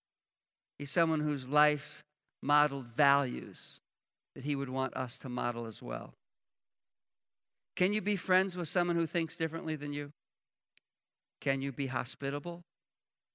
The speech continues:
Can you be kind? Can you be respectful? Can you have a conversation without arguing?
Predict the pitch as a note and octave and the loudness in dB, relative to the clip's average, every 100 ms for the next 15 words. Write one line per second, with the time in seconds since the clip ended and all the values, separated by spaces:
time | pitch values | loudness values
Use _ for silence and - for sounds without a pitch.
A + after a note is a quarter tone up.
0 | _ _ _ - C#3+ C#3 C3+ B2+ - - | _ _ _ -2 -2 0 -4 -6 -6 0
1 | C3+ C#3+ D#3 - _ _ _ _ _ _ | 2 2 -2 -10 _ _ _ _ _ _
2 | _ _ - D3 C#3+ C#3 C3 B2+ B2 - | _ _ -6 -2 0 -2 -2 -4 -4 -4
3 | D3+ D3+ - E3+ E3 - _ _ _ _ | 0 -2 -2 -10 -10 -14 _ _ _ _
4 | _ _ _ _ - D3+ C#3+ C#3+ D3 C#3+ | _ _ _ _ -2 0 0 2 2 2
5 | - D#3 D3 C#3+ - D#3 D3 D3+ C#3+ C#3 | 0 0 0 -2 -2 -2 -2 -4 0 4
6 | C#3 C3 C3+ C#3+ D3 D3+ D#3+ F3 | 4 4 4 4 0 -4 -4 -8